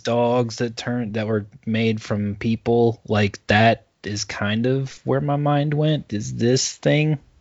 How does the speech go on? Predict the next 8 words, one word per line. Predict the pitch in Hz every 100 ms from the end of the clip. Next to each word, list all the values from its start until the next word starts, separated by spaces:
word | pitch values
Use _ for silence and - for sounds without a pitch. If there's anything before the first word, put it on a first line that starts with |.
| -
a | 85
little | 80 82
bit? | 82 85 - _ _ _ - - - _ - - - - - _ -
'Cause | 123
I | 131
remember | 135 131 123
it | 113
as, | 107